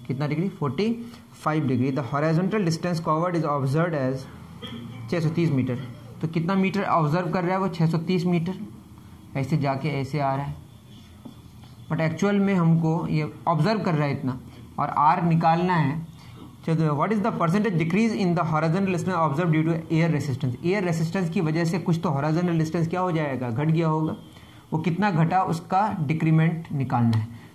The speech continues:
तो हॉरिजॉन्टल का फॉर्मूला क्या होता है बताइए, यू square sin two theta by g, यानी निकालना आता है तो आप निकालने की कोशिश करें, मैं बताया हूँ यू स्क्वायर, यू कितना है बताइए, यू है आपका एटी फ़ोर, उसका square sin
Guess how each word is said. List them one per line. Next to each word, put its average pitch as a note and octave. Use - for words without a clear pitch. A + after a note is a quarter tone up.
तो E3
हॉरिजॉन्टल F#3+
का G3
फॉर्मूला F3
क्या F#3+
होता F3+
है E3
बताइए, F3+
यू E3+
square C#3
sin E3+
two F#3
theta F3+
by E3+
g, D#3
यानी D#3
निकालना F3
आता E3+
है D#3+
तो B2
आप A2
निकालने A#2
की A#2+
कोशिश E3
करें, E3
मैं C#3
बताया D#3+
हूँ G3+
यू F#3
स्क्वायर, D3
यू F#3
कितना F3
है F#3
बताइए, F#3+
यू D#3
है F3+
आपका E3
एटी E3
फ़ोर, D3
उसका D3+
square C3+
sin D3+